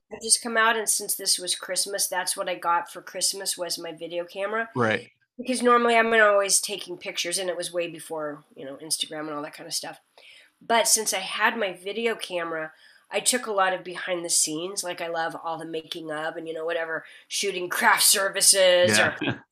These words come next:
Speaker 1: and so there is film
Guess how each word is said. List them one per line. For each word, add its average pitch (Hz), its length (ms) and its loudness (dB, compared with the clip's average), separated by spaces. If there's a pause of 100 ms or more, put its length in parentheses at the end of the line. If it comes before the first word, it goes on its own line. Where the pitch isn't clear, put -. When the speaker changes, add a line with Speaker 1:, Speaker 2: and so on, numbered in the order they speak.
(260)
Speaker 1:
and 233 100 0
so 226 360 6 (540)
there 220 360 6
is 330 160 2
film 185 600 2